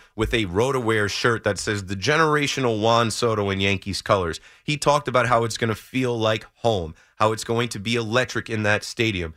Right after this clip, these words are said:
De lo mio personal, he's Dominican. I don't know how often y'all are in the Bronx, but I'm in the Bronx a lot over the last ten years, and not just at the stadium.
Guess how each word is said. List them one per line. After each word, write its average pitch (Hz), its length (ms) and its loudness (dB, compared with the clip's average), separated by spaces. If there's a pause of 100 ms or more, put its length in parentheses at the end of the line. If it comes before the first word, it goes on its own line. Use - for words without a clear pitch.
(200)
De 117 120 4
lo 139 120 2
mio 135 240 0
personal, 123 640 2
he's 110 200 -4
Dominican. 127 680 -2 (220)
I - 80 2
don't 120 160 2
know 131 180 2
how 131 240 2
often 127 400 -2
y'all 120 220 2
are 123 100 0
in 127 120 -2
the 139 60 0
Bronx, 113 520 0 (240)
but 95 140 0
I'm 117 200 4
in 127 200 0
the 127 80 -2
Bronx 117 380 2
a 147 60 0
lot 131 380 4
over 95 220 -2
the 95 80 0
last 95 340 -2
ten 101 180 -4
years, 92 320 -2 (200)
and 110 200 0
not 117 200 2
just 120 220 -2
at 123 160 0
the 131 80 -8
stadium. 87 600 -4